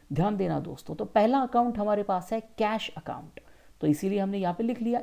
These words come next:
एक अकाउंट है कैश अकाउंट। और दूसरा अकाउंट कौन सा दिख रहा है दोस्तों? किसने दिए हैं पैसे? मोहन ने। किस लिए दिए हैं?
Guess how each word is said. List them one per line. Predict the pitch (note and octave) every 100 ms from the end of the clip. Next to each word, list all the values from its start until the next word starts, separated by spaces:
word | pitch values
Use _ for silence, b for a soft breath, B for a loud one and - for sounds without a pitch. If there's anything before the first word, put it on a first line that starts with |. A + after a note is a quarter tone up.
| A3+
एक | A#3+ A#3+
अकाउंट | F3+ D#3+ D3
है | G#3
कैश | A#3 B3+ A#3+
अकाउंट। | A3+ A3+ A#3 - b b b
और | F3+
दूसरा | D#3 A3 A#3+ C4
अकाउंट | B3+ C4+ B3
कौन | A3+
सा | A3+ C4
दिख | A3 A#3
रहा |
है | A#3+
दोस्तों? | G#3+ G#3 B3+ D#4+ - - - -
किसने | G#3+ - C#4+
दिए | A#3 B3+
हैं | A#3+
पैसे? | A#3+ A#3 A3+ D4+ - b b b E3
मोहन | G3 A#3+ G#3+ C#3
ने। | C#3
किस | - A3 A#3+
लिए | B3+ A#3
दिए | B3
हैं? | A#3+ C4+ -